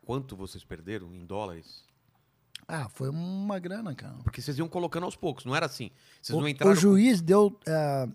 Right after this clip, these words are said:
Speaker 2: total recover pra gente, ou seja, to-, total investimento.
Speaker 1: O que que é isso? É, é, ele, o ca-, o cara tem que pegar,
Speaker 2: É.
Speaker 1: pagar tudo.
Speaker 2: O cara tem que pagar
Speaker 1: Mais
Speaker 2: tudo,
Speaker 1: as custas.
Speaker 2: tudo que a gente investiu.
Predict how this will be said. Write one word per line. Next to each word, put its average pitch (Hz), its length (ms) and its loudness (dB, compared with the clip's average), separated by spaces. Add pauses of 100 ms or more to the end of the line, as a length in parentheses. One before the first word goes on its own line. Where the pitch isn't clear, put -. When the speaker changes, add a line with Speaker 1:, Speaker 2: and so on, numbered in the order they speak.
(240)
Speaker 2:
total 196 380 4
recover 127 580 0
pra 120 180 -8
gente, 104 360 -8
ou 117 80 -8
seja, 127 260 -6
to-, 165 220 0
total 160 420 -4
investimento. 151 680 -6 (220)
Speaker 1:
O - 40 -20
que 117 80 -12
que - 120 -10
é 104 40 -4
isso? 95 360 -12 (220)
É, 82 220 -14 (340)
é, 87 160 -16 (120)
ele, 95 260 -12
o 95 120 -12
ca-, - 180 -12 (360)
o - 60 -20
cara 113 180 -6
tem 135 140 -6
que - 60 -14
pegar, 127 220 -2
Speaker 2:
É. 143 120 -2
Speaker 1:
pagar 110 340 0
tudo. 98 380 -10
Speaker 2:
O - 40 -20
cara 135 160 -6
tem 143 120 -8
que 131 80 -10
pagar 156 220 -2
Speaker 1:
Mais 135 200 2
Speaker 2:
tudo, 151 60 2
Speaker 1:
as - 100 -4
custas. 160 320 -6
Speaker 2:
tudo 185 140 2
que 214 80 2
a 208 60 4
gente 190 400 0
investiu. 185 600 -4